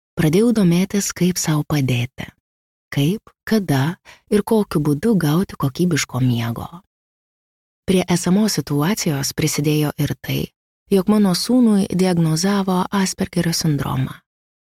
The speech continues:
Dieną Dovydas būdavo jautresnis, labiau pasireikšdavo tantrumai, nekontroliuojamos emocijų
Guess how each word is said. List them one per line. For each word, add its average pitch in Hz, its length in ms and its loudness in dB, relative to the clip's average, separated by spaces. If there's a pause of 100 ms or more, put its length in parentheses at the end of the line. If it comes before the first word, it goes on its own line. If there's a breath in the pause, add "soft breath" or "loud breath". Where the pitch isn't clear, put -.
(480)
Dieną 214 320 4
Dovydas 180 480 0
būdavo 165 480 0
jautresnis, - 720 -4 (360)
labiau 160 240 2
pasireikšdavo 175 880 0 (100)
tantrumai, 190 720 0 (540)
nekontroliuojamos 143 960 0
emocijų 151 500 0